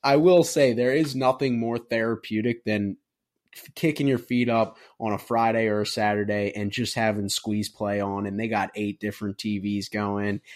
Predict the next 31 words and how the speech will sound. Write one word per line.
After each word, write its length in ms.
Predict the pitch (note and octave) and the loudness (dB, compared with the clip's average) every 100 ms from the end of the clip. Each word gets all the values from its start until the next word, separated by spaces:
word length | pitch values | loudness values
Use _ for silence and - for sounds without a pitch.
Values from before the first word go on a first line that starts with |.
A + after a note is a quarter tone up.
| - | -8
and 100 | G2 | -4
it's 160 | F#2+ - | -4 -4
just 220 | G#2+ F#2+ | -4 -4
high 240 | - A2 G#2+ | 2 2 4
leverage 520 | G#2+ G2+ G#2 G#2 - | 0 0 -2 -6 -4
baseball, 500 | G2+ G2+ - G2 G#2 B2 | -4 -4 -4 -4 -4 -2
energy 420 | B2+ C3 B2+ A#2+ | -2 -2 0 -2
across 420 | - - A2 - | -2 -2 -2 -2
the 120 | G2+ | -10
board. 400 | G2 G#2 G#2 G#2 - - - | -6 -4 -2 -4 -8 -16 -2
Obviously, 600 | A#2 A2+ A2+ - A#2 A2+ | -2 0 -2 -2 -4 -2
there's 240 | G#2+ G#2+ | -2 -4
gonna 200 | - A2+ | -4 -4
be 220 | G2+ G#2 | -4 -6
some 300 | G2+ - G2 | -6 -6 -8
great 420 | F2+ F#2+ G#2+ A2 - | -10 -6 -2 -2 -2
atmospheres. 800 | G2 G2+ A2 G2+ - G#2 G2+ - | -6 -6 -8 -12 -8 -6 -6 -8
I 80 | G#2 | -8
think 340 | G2 - A#2 A2 | -8 -6 -4 -4
in 140 | G2 | -6
terms 400 | - G#2 G#2 - | -6 -4 -4 -6
of 200 | G2 F#2 | -8 -8
what 240 | G#2 G#2 G#2+ | -6 -6 -4
we've 180 | G2+ - | -8 -6
seen 240 | G#2 G2+ | -6 -6
over 160 | G2 F#2+ | -6 -6
the 80 | |
past 380 | F#2+ G2+ F#2 - | -8 -6 -4 -4
couple 220 | A2 G2+ | -8 -6
of 40 | A2 | -4
years, 200 | A2 | -4